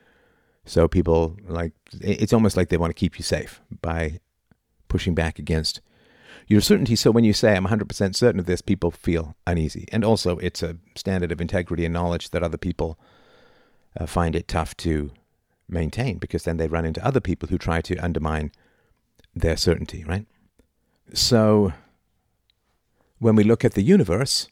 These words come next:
let's look at three, uh, possible theories.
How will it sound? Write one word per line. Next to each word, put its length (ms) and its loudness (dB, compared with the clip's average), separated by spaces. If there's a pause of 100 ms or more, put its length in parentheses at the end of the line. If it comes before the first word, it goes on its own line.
(140)
let's 320 -4
look 120 -2
at 100 -4
three, 360 0 (600)
uh, 100 -4
possible 520 -4 (180)
theories. 440 -10